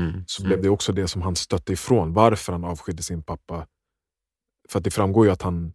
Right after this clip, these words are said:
Speaker 2: alltid haft ett agg mot, liksom, sin familj. Och där hans typ high school-polare berättar att han brukar snacka skit om sina föräldrar i skolan och sådär.
Speaker 1: Mm, det var någon som sa bara att det kändes som att han hade...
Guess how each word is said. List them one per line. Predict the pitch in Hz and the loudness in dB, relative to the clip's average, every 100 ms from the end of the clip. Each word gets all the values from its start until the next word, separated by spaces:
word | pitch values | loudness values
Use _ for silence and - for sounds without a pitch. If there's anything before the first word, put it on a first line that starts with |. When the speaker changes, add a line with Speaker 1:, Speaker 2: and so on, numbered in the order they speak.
| - | -4
Speaker 2:
alltid | 95 87 - 113 | -4 -4 2 2
haft | 87 - | 2 -6
ett | 80 - | -12 -10
agg | 85 80 | -10 -8
mot, | 80 82 - | -10 -12 -14
liksom, | - 76 | -14 -12
sin | - 82 | -12 -12
familj. | 82 82 76 | -10 -8 -8
Och | 76 67 | -10 -10
där | 90 | -6
hans | 90 90 - | -4 -4 -6
typ | 80 - _ - - - | -10 -12 _ -20 -18 -2
high | 98 90 - | 0 0 -2
school-polare | 87 - 95 85 | -4 0 0 0
berättar | 80 92 - 82 | -2 -2 -2 -4
att | 78 | -4
han | 87 | -4
brukar | 82 78 78 | -4 -6 -8
snacka | - - | -8 -10
skit | - 85 | -8 -8
om | 80 | -8
sina | 85 85 | -8 -8
föräldrar | - 98 82 80 | -4 -2 -2 -8
i | |
skolan | 82 87 85 87 | -8 -8 -6 -6
och | 82 | -8
sådär. | - 55 - - - - | -10 -14 -14 -20 -20 -6
Speaker 1:
Mm, | 131 131 127 | 4 8 10
det | 127 | 10
var | 135 | 10
någon | 175 | 8
som | 120 | 6
sa | - 123 | 6 8
bara | 92 85 | 8 4
att | - | 2
det | - 95 | -4 0
kändes | - 107 92 | 2 4 4
som | 95 | 2
att | 87 | 0
han | 92 90 - _ _ - | 0 0 -4 _ _ -2
hade... | 92 85 87 87 82 | -2 2 2 4 0